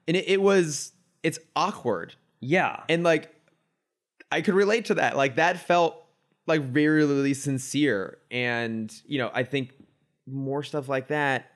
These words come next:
Speaker 1: is valuable. That,
Speaker 2: Mm-hmm.
Speaker 1: that sort of, like, that P O V and that empathy is, is, is super, super important. And I, I want more movies like Booksmart, and I'm just gonna fucking say it. I want less movies like Joker.
Speaker 2: Mm-hmm.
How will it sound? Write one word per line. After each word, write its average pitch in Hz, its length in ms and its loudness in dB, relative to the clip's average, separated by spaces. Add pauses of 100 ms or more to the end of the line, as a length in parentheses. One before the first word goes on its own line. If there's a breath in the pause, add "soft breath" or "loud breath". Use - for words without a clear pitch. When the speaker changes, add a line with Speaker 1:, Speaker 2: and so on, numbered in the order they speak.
(180)
Speaker 1:
is 117 760 -4 (300)
valuable. 135 500 -2
That, 113 320 -4
Speaker 2:
Mm-hmm. 127 80 -2
Speaker 1:
that 113 140 -2
sort 127 180 -2
of, 113 80 -4
like, 117 220 -2 (120)
that 113 160 -10
P 143 180 -4
O 139 40 -2
V 160 180 -2
and 135 80 -2
that 120 120 -6
empathy 120 380 -6
is, 101 120 -6
is, - 420 -14
is 113 100 -14
super, 131 240 -12
super 123 240 -8
important. 104 480 -4
And 98 140 -6
I, 107 160 -2 (600 soft breath)
I 156 300 2
want 156 300 0
more 160 240 2
movies 160 340 0
like 131 180 -2
Booksmart, 131 480 -6
and 113 200 -12 (100)
I'm 78 80 -20 (120)
just - 160 -18
gonna 117 160 -12 (100)
fucking 131 240 -8
say 117 180 -4
it. 104 80 -2
I 113 60 -6
want 98 240 -8
less 135 200 -10
movies 127 240 -6
like 113 160 -8
Joker. - 380 -12 (380)
Speaker 2:
Mm-hmm. 120 260 -4